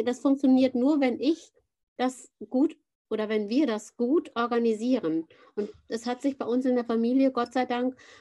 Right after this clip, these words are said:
gut eingespielt. Ähm, alle, alle empfinden das eigentlich ähnlich, dass sie das genau so haben wollen, ne? Also, dass das eben, dass es klar ist, es ist, wir haben berufliche Zeit an Heiligabend und auch am ersten und zweiten Feiertag.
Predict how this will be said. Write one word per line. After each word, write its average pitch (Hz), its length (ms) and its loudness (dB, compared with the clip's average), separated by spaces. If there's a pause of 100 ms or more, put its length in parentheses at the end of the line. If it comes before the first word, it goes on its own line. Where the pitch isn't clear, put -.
(120)
gut 254 320 -4
eingespielt. 180 1000 -2
Ähm, 202 400 -8
alle, 240 440 -2 (480)
alle 226 200 2
empfinden 254 500 0
das 226 200 -4
eigentlich 214 460 -6
ähnlich, 208 500 -2
dass 196 160 -6
sie 208 100 -6
das 202 180 -8
genau 202 340 -4
so 240 260 -4
haben 226 340 -4
wollen, 156 420 -4
ne? 226 160 0 (120)
Also, 214 200 -4
dass 208 200 -8
das 208 160 -10
eben, 208 360 -4 (280)
dass 220 120 -6
es 226 160 -8
klar 233 320 0
ist, - 140 -6
es - 140 -14
ist, - 360 -10
wir 214 220 -4
haben 208 200 -6
berufliche 262 520 -2
Zeit 277 220 -2
an 254 160 -2
Heiligabend 240 680 -6
und 214 180 -8
auch - 120 -14
am 196 120 -10
ersten 202 300 -8
und 196 120 -6
zweiten 185 320 -12
Feiertag. 247 500 -6